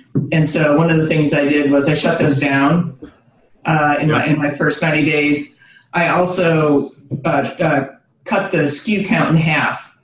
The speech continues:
Speaker 1: my, my first, uh, my first year.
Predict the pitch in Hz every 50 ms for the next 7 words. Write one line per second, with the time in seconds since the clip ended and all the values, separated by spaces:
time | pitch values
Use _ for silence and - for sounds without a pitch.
0 | - 151 143 139 135 - - 151 143 139 135 - - 143 139 139 135 - - -
1 | - - - _ _ _ _ _ _ _ _ _ _ _ _ - - _ - 147
2 | 143 143 135 131 - 123 147 151 143 - 147 143 139 135 - - - - - 165
3 | 151 143 143 127 131 131 143 160 - -